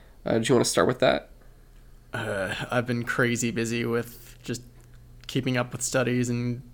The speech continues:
Speaker 2: like, classwork, so pretty much the only thing I've played in my means, in my, uh, off time is just Overwatch for maybe, like, an hour before I go to bed. They got that, uh, lunar, not,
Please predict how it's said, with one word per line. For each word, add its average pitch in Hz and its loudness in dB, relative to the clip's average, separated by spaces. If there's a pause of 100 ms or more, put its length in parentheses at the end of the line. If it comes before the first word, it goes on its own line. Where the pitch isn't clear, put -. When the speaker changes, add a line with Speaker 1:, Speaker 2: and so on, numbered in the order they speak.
(220)
Speaker 2:
like, 143 -4
classwork, 123 0
so 127 0
pretty 131 0
much 127 -2
the 135 -2
only 127 0
thing 131 -2
I've 123 0
played 127 -2
in 127 -4
my 123 -2
means, 127 -4 (100)
in 127 0
my, 127 2
uh, - 0
off 135 -2
time 139 -2
is 127 -6
just - -6 (300)
Overwatch 127 -2
for - -8
maybe, 120 -2
like, 120 0
an 117 -2
hour 117 2
before 127 -6
I 131 -2
go - -2
to - -4
bed. 123 -2 (800)
They 127 0
got 127 4
that, 127 6
uh, 123 6 (260)
lunar, 151 2
not, 131 -6